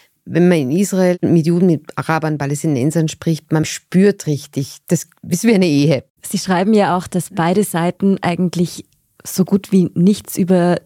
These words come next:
Speaker 2: die Gräueltaten der anderen Seite an Medien konsumieren, richtig?
Speaker 1: Einer von zehn Palästinensern, Palästinenserinnen haben überhaupt, mit Stand April muss man jetzt dazu sagen, aber ich glaube, da hat sich nicht viel geändert,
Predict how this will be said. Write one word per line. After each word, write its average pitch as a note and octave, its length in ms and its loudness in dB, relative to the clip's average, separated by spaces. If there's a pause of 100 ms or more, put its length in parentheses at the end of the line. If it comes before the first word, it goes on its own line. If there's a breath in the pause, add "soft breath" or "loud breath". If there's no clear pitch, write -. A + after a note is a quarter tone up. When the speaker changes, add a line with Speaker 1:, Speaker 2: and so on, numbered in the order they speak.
(140)
Speaker 2:
die F3 200 4
Gräueltaten E3 680 0
der - 140 0
anderen F#3 360 2
Seite D#3+ 580 0
an D#3+ 240 0
Medien F#3+ 360 2
konsumieren, D3+ 560 0
richtig? D#3+ 500 -2 (360 loud breath)
Speaker 1:
Einer A3 300 4
von G3+ 240 0
zehn F3+ 560 2 (280 loud breath)
Palästinensern, F3 680 2
Palästinenserinnen E3 960 2 (240 loud breath)
haben - 500 -4
überhaupt, F#3 1000 -2
mit E3 140 -2
Stand - 300 -6
April - 240 -4
muss F3+ 220 0
man E3+ 100 2
jetzt E3 140 -6
dazu E3 200 -2
sagen, E3+ 280 2
aber D#3 120 2
ich E3+ 120 -2
glaube, - 180 -4
da F#3+ 80 2
hat E3 80 0
sich E3 140 -6
nicht F3 180 0
viel F3 160 -4
geändert, D3+ 380 0